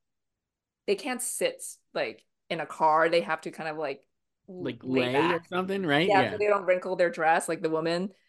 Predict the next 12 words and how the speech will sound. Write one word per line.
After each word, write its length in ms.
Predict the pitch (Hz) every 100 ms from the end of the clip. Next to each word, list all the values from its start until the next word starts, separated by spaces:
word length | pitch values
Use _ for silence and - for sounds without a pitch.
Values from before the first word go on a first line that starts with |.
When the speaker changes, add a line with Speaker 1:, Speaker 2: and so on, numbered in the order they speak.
| _ _
Speaker 2:
Yeah. 160 | 127 -
Speaker 1:
Um, 400 | 180 165 165 160
I 120 | 214
know, 360 | 226 254 294 294
I 60 | -
forgot 300 | 254 277 311
what 140 | 349 392
award 320 | 170 156 180
show 200 | 269 277
it 40 |
was, 240 | 302 311 302
but 300 | 180 160 -